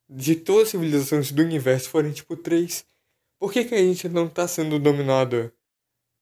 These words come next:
é, por outras, por outros alienígenas? Por, por outras coisas a gente já tá sendo dominado, tipo a internet. Mas o que eu posso concluir com isso é que talvez a gente tenha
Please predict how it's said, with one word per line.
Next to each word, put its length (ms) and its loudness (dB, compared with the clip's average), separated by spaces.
é, 200 -4
por 180 4
outras, 460 2
por 200 -2
outros 200 4
alienígenas? 840 -2
Por, 480 -2
por 120 4
outras 280 0
coisas 180 2
a 60 2
gente 100 0
já 100 0
tá 140 -2
sendo 220 -8
dominado, 480 -4
tipo 440 -8
a 140 -2
internet. 600 -2
Mas 560 0
o 120 -8
que 80 -2
eu 100 6
posso 220 -2
concluir 440 -2
com 140 -4
isso 380 -4
é 80 -6
que 100 -8
talvez 440 2
a 100 4
gente 320 -6
tenha 440 -4